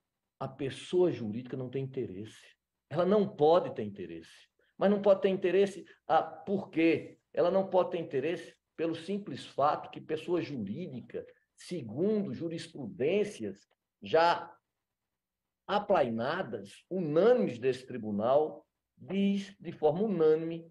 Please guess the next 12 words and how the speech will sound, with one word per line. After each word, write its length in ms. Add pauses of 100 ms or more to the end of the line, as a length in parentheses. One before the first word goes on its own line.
(120)
que 120
a 40
pessoa 840
jurídica 640
não 260
pode 580
ser, 600 (840)
não 140
pode 320
ter 140
legitimidade 720
passiva 840